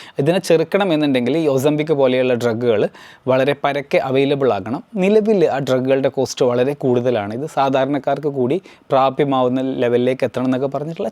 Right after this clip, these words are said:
ചർച്ചകൾ നടക്കുന്നുണ്ട്. Recently കഴിഞ്ഞ മാസം കണ്ടാന്ന് തോന്നുന്നുണ്ട്, കഴിഞ്ഞ മാർച്ചിലൊക്കെ ഇതിൻ്റെ ഒരു വേരിയന്റ് ഡ്രഗ് നമ്മുടെ നാട്ടിലും വന്നിട്ടുണ്ട്. അപ്പോൾ എന്താണ് ഈ ഡ്രഗ്, എന്താണ് ഇത് നമ്മുടെ ശരീരത്തിൽ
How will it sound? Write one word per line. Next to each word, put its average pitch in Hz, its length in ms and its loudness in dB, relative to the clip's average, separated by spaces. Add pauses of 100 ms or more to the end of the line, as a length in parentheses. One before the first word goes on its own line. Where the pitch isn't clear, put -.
ചർച്ചകൾ 196 400 2 (100)
നടക്കുന്നുണ്ട്. 104 420 -6 (480)
Recently 202 560 0
കഴിഞ്ഞ 165 260 0 (100)
മാസം 151 300 -2
കണ്ടാന്ന് 135 280 2
തോന്നുന്നുണ്ട്, 113 300 -2
കഴിഞ്ഞ 135 160 2 (100)
മാർച്ചിലൊക്കെ 135 520 0 (380)
ഇതിൻ്റെ 147 260 2
ഒരു 147 160 -2
വേരിയന്റ് 139 380 2 (100)
ഡ്രഗ് 123 240 0 (120)
നമ്മുടെ 139 300 0
നാട്ടിലും 117 360 -2
വന്നിട്ടുണ്ട്. 104 360 -6 (400)
അപ്പോൾ 233 160 2 (140)
എന്താണ് 220 360 2
ഈ - 100 -2
ഡ്രഗ്, 123 320 2 (180)
എന്താണ് 165 280 2
ഇത് 151 160 -4
നമ്മുടെ 135 240 0
ശരീരത്തിൽ 120 360 0